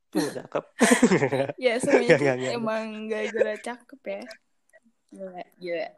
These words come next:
Speaker 1: Eh, tapi kan aku juga awalnya juga biasa aja, nggak su-, nggak yang paling nggak suka sih, kayak, i-, temen doang, anggapnya temen doang. Tapi di-, dibikin gitu ya, siapa yang nggak baper anjir? <laughs>
Speaker 2: Tapi, tapi
Speaker 1: Sialan
Speaker 2: akhirnya
Speaker 1: lah.
Speaker 2: ya biasa aja kan, kayak nggak deket lagi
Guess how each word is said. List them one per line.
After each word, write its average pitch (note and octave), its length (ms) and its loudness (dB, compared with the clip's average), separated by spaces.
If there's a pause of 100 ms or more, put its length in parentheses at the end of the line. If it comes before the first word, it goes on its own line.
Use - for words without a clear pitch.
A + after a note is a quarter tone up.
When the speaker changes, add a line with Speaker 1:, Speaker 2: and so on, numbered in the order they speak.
(140)
Speaker 1:
Eh, B2 100 -4
tapi B2+ 320 -4
kan D#3+ 140 -2
aku E3 180 -6
juga C#3 300 0 (520)
awalnya D3 400 4
juga E3 220 -2
biasa C#3+ 300 -2
aja, G#3+ 200 -8
nggak C3 160 -2
su-, D3+ 160 -10
nggak C#3+ 140 0 (100)
yang B2 80 -2
paling B2+ 160 -4
nggak B2+ 120 -4
suka G3+ 200 -4
sih, - 80 -12
kayak, D3 200 -8 (160)
i-, F3+ 120 -6
temen D#3+ 280 -2
doang, A3 440 0 (240)
anggapnya D3 320 -4
temen F3 160 -2
doang. F3 340 -4 (460)
Tapi G3+ 120 -8
di-, E3+ 260 -4
dibikin D#3 320 -2
gitu F3 180 -2
ya, F#3 160 4 (220)
siapa - 260 -2
yang D#3 140 2
nggak C#3+ 100 -2
baper - 280 2 (100)
anjir? E3+ 240 0 (340)
<laughs> - 960 -6
Speaker 2:
Tapi, C#4+ 200 0 (640)
tapi - 220 -6 (100)
Speaker 1:
Sialan F#4+ 80 2
Speaker 2:
akhirnya D4+ 320 2
Speaker 1:
lah. G4+ 60 -2 (120)
Speaker 2:
ya B3 120 0 (180)
biasa B3 260 -4 (100)
aja F4 220 -10
kan, E4+ 140 -14
kayak A#3 340 -10 (120)
nggak G#3+ 320 -8 (420)
deket G#3+ 400 -12
lagi A3+ 300 -4